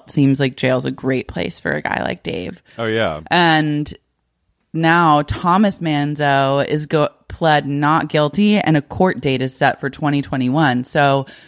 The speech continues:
Speaker 1: Paymon has blessed us, showering us with court dates of twenty twenty-one is gonna be our year for courtroom drama
Speaker 2: And what we
Speaker 1: featuring the Manzo family.
Speaker 2: What we need now is Caroline and Dina back on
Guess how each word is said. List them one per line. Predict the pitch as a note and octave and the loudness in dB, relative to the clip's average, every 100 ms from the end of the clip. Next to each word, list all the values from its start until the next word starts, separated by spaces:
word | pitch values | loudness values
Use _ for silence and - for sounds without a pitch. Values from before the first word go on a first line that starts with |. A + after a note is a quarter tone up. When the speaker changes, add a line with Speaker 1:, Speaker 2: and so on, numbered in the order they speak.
| _ - | _ -2
Speaker 1:
Paymon | G3 A3 G#3 E3+ | 0 2 0 0
has | D3 | -4
blessed | C3+ C#3 D3+ F3 - C#3+ | -8 -4 0 0 0 2
us, | C3 B2+ C3+ - - | 2 2 -2 -16 -16
showering | - E3+ D#3+ F#3+ F3+ E3 D3+ | -4 0 2 2 2 2 2
us | C3+ C#3 | 2 0
with | C#3 - | -8 -10
court | - F3+ F#3 | -2 0 0
dates | - C3+ B2+ - - | 2 4 4 2 -4
of | C3+ | -4
twenty | - D#3 F3+ | 0 2 4
twenty-one | F3+ E3 C#3+ C3+ E3+ D3+ | 4 4 4 4 4 4
is | B2+ | 0
gonna | C3 D#3 C#3+ | 0 0 2
be | C#3+ - | 0 0
our | C3+ D#3 | -2 -4
year | E3 C3+ D#3 D#3 C3+ | -2 0 4 4 2
for | - C3 | -2 -8
courtroom | - D#3 - C3+ C3 B2 - | -2 -2 0 2 2 2 -2
drama | - B2 C3+ C3+ B2+ A2+ G#2 - - - - | -10 -4 -2 2 2 2 0 -2 -6 -12 -4
Speaker 2:
And | A#2 | 2
what | B2+ | 2
we | |
Speaker 1:
featuring | C#3 D#3+ E3 | 2 2 2
the | |
Manzo | D#3+ C#3 C3 C3+ C3 - | 4 4 2 0 -2 -2
family. | - A2 - - - E3 - | -2 0 0 0 -2 -4 0
Speaker 2:
What | A2 | 0
we | B2 C#3 | 2 2
need | C#3+ | 2
now | A#2+ G2+ G#2+ G#2+ | 2 4 4 4
is | G#2 F#2 - | 2 -2 -10
Caroline | G#2+ G2 G2+ G#2 G2+ | -4 2 2 2 0
and | F2+ | 0
Dina | F2+ F2+ | 0 -2
back | E2 E2 E2 - | 0 0 0 -4
on | D#2 D#2 D2+ D2+ D#2 | -6 -4 -6 -8 -14